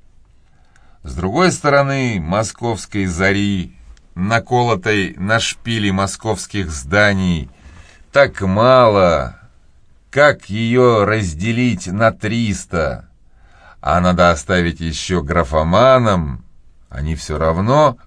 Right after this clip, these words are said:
опишут. Иные даже очень складно. Поэзия не кокетлива, это личное дело.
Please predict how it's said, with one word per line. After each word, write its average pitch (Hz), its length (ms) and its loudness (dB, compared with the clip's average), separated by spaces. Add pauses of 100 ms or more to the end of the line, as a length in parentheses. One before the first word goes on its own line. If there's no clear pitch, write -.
(160)
опишут. 85 760 -4 (720)
Иные 85 760 -2
даже 73 400 -4
очень 76 400 -4
складно. 90 960 0 (1300)
Поэзия 143 800 2
не 123 300 -4
кокетлива, 95 1160 -2 (240)
это 80 240 -4
личное 76 560 -4
дело. 117 600 0